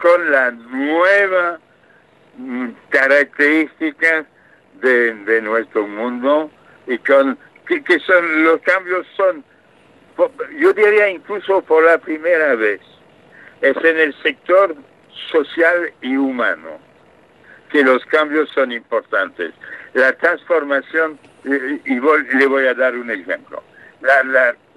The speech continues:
el pasaje, el pasaje de la sociedad industrial a la sociedad de comunicación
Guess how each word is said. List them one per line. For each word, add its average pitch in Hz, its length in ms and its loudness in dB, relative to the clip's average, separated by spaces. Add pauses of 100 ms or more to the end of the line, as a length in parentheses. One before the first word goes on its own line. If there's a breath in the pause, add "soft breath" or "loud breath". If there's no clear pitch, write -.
el 120 220 -12
pasaje, 165 600 -4
el 117 140 -2
pasaje 170 840 -6 (520)
de 127 120 0
la 123 200 2
sociedad 147 380 -2
industrial 117 680 -4 (440 loud breath)
a 110 100 2
la 120 180 4
sociedad 143 520 0
de 123 140 -4
comunicación 98 1040 -6